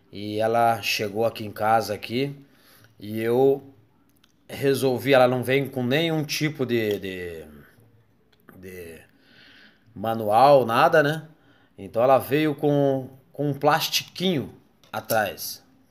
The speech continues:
correto? Dá pra ver aqui mais ou menos esse plastiquinho aqui, ó,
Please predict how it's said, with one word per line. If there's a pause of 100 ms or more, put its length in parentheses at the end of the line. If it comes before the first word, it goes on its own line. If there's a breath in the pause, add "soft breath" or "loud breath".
correto?
Dá
pra
ver
aqui
mais
ou
menos
esse
plastiquinho
aqui,
ó,